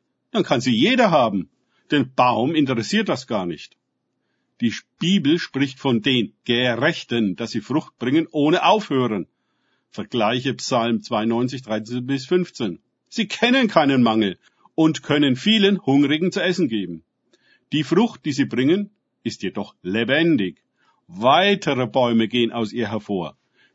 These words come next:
Die Fülle kann sich immer weiter mehren. Ist das nicht die wahre Ehre und pure Seligkeit?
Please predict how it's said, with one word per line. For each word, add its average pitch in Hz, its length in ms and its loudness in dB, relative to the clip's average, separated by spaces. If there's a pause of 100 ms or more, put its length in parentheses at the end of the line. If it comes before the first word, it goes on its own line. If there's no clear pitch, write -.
Die 120 100 0
Fülle 170 420 4
kann 143 200 -4
sich 123 180 -12
immer 123 280 -2
weiter 165 500 0
mehren. 131 640 0 (1000)
Ist 131 220 -4
das 120 160 -2
nicht 123 220 0
die 104 160 -2
wahre 113 300 0
Ehre 131 440 -2
und 131 200 -2
pure 139 440 0
Seligkeit? 127 880 -2